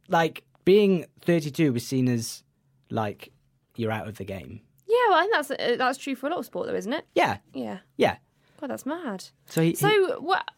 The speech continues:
Speaker 2: Before that point, at that point that he had that game, that match with George Foreman,
Speaker 1: Yeah.
Speaker 2: had he reached that legend status by that point?
Speaker 1: He, this match was the making of legendary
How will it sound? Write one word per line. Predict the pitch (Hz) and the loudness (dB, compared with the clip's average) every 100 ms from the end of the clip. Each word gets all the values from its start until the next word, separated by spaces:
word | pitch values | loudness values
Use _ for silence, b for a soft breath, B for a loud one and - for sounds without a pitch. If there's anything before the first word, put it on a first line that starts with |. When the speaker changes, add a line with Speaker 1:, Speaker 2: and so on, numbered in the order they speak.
| _ - | _ -4
Speaker 2:
Before | 392 427 427 403 | -2 2 2 2
that | 370 - | 0 -2
point, | 339 277 65 92 202 - b b b | -2 -2 -2 -6 -8 -8 b b b
at | 254 | -2
that | 294 294 | 0 0
point | 277 269 214 | 0 -2 0
that | 233 | 0
he | 240 | 0
had | 226 226 | -2 -2
that | 220 - - | -2 -2 -4
game, | 240 233 220 - - | -2 0 -2 -8 -4
that | 165 | -2
match | 247 240 - - | 0 -4 -6 -8
with | 226 208 202 202 _ _ - | -4 -4 -4 -10 _ _ -4
George | 233 | -4
Foreman, | - 240 214 - 87 - | 0 0 0 -4 -8 -2
Speaker 1:
Yeah. | 117 92 b b b - | -2 -2 b b b -6
Speaker 2:
had | 233 240 226 | 0 0 -2
he | 247 220 | -8 -6
reached | 226 196 - | -4 -4 -4
that | 220 208 | -2 0
legend | 214 214 208 208 | 0 0 -6 -6
status | 226 208 202 226 | -2 -2 -4 -12
by | - | -12
that | 131 - | -10 -12
point? | - - - - _ - B B B B | -12 -14 -14 -20 _ -20 B B B B
Speaker 1:
He, | 190 208 208 202 196 - _ _ _ _ _ _ _ _ _ _ _ 135 | 2 4 6 6 4 -2 _ _ _ _ _ _ _ _ _ _ _ -2
this | 135 156 156 | 2 2 2
match | 139 - - - | 0 -2 -8 -10
was | 131 117 113 - | -4 -2 -2 -4
the | - | -4
making | 131 120 - 117 | 0 0 -2 -4
of | 110 98 _ | -6 -8 _
legendary | 113 101 - 98 95 92 92 92 | -6 -6 -6 -8 -6 -6 -8 -10